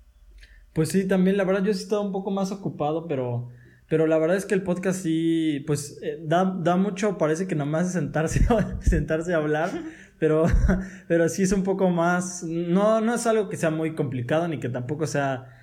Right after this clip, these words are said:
pues, muy, pues, mucho, que cause mucho, pues, mucho esfuerzo o, o así, pero, pero sí es más complejo que, que lo que uno puede llegar a pensar. Entonces, pues sí, también, este, pues hemos estado, como dices,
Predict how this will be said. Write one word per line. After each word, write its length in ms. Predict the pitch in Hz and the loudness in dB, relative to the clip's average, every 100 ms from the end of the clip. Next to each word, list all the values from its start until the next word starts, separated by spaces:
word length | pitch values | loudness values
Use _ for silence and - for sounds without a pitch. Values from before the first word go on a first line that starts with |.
| _ | _
pues, 180 | - 135 | -6 -4
muy, 580 | 135 135 147 143 135 127 - 143 | -2 -2 -2 -4 -6 -8 -8 -4
pues, 160 | 131 123 | -4 -2
mucho, 500 | 135 139 151 139 127 | -2 -2 0 0 0
que 120 | 123 | -2
cause 260 | 123 135 143 | -2 -2 -2
mucho, 720 | 135 127 143 127 117 95 - - | -4 -4 -4 -2 -4 -8 -14 -16
pues, 120 | 143 | -10
mucho 240 | 143 139 151 | -6 -4 -4
esfuerzo 520 | 120 147 147 151 160 | -4 -2 -2 0 -2
o, 420 | 156 131 123 123 | 0 -2 -4 -6
o 120 | 131 127 | -6 -6
así, 200 | 120 165 | -2 -2
pero, 380 | 185 143 131 - - - | 0 0 -2 -8 -20 -6
pero 160 | 160 151 | 0 0
sí 200 | 156 185 | 4 4
es 120 | 180 | 4
más 220 | 170 175 | 2 0
complejo 580 | - 165 160 160 170 160 | 0 0 2 0 0 -2
que, 380 | 139 127 123 120 - - - | -2 -4 -4 -10 -16 -16 -4
que 100 | 139 | -2
lo 160 | 131 | 0
que 80 | 139 | -2
uno 240 | 139 147 | -2 -2
puede 220 | 147 139 139 | -2 -2 0
llegar 240 | 127 135 | 0 0
a 180 | 143 - | -2 -4
pensar. 480 | 135 131 160 196 190 | -6 0 0 0 -2
Entonces, 420 | 147 160 165 165 | -4 -2 -2 -4
pues 200 | - 143 | -2 -2
sí, 120 | 160 | -2
también, 580 | 156 160 143 147 151 151 - - _ - | 0 0 2 0 -2 -6 -14 -20 _ -6
este, 840 | 135 123 135 123 123 123 123 123 | -6 -4 -6 -4 -2 -2 -2 -4
pues 120 | 123 127 | -4 -2
hemos 240 | 160 165 | -2 -2
estado, 360 | 127 156 151 147 | -4 -2 -2 -2
como 200 | 139 131 | -2 -2
dices, 460 | 143 160 - - | -2 -4 -6 -12